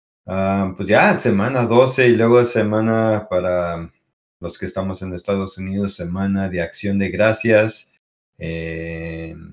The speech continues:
esperando que todos es-, tengan un buena semana. Eh, para los que no están en Estados Unidos, eh, pues es un día festivo para nosotros. Entonces,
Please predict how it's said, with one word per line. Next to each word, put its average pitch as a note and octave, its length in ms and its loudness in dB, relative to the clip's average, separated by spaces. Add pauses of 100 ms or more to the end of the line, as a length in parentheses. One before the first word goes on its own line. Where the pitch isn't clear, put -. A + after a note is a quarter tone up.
(280)
esperando F#2 460 -6
que F2 80 -14
todos F#2 400 -6
es-, - 300 -16
tengan F2+ 380 -8
un F2+ 320 -8
buena G2 480 -2
semana. A#2+ 920 2 (420)
Eh, F#2 320 -4
para F#2 120 2
los F#2 180 -2
que G2 100 -2
no G#2 80 2
están G#2 500 0
en G2 160 4
Estados A2+ 560 2
Unidos, A#2+ 640 4
eh, G#2+ 500 4
pues A2 200 -4
es G#2 240 -2
un G2 160 -2
día G2 180 -2
festivo B2 600 -4
para - 200 -4
nosotros. A#2+ 720 -8
Entonces, G2+ 680 -6